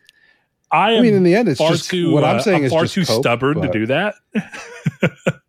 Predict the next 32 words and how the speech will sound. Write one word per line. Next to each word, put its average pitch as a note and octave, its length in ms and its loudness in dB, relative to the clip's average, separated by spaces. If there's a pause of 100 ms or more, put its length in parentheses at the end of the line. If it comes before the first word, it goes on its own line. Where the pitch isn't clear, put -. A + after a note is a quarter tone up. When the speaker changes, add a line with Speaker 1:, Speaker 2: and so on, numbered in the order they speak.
(680)
Speaker 1:
Um, A#3+ 300 2
Speaker 2:
Well, G3 420 0
let G#3+ 120 -2
me A3+ 80 0
ask G#3+ 240 -2
you E3 220 2
a, D3 80 0
a, C#3 420 0
a C#3+ 120 -6
philosophical A#2+ 640 -2
question G2 360 -6
on F#2 120 -6
that F2 140 -10
topic, - 380 -6
right? G2+ 180 0 (720)
Speaker 1:
Let's C3+ 140 -6
go. F#2 220 -4 (280)
Speaker 2:
Aren't F3+ 400 0 (160)
you, C#3 800 0 (1120)
and E3+ 140 4
this D3+ 160 2
is C#3+ 160 -8
totally C#3 320 2
your A#2 160 2
right, F2+ 240 0 (760)
but C3 120 0
aren't F3 400 0
you G#3+ 100 2
actively D3+ 460 0
hurting B2 460 0
the A#2 100 0
developer G2 760 -2